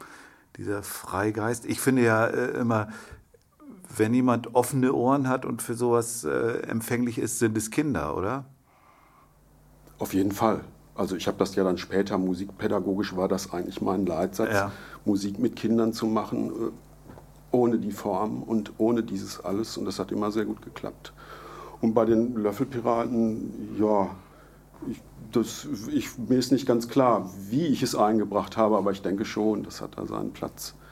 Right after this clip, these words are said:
Speaker 2: Äh, äh, ich denke mal besonders im spontanen Improvisieren.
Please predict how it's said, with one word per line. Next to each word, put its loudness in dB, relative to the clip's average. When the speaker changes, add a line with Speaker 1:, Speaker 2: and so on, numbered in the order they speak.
Speaker 2:
Äh, 4
äh, 4
ich -6
denke 4
mal 6
besonders 4
im 0
spontanen 2
Improvisieren. -6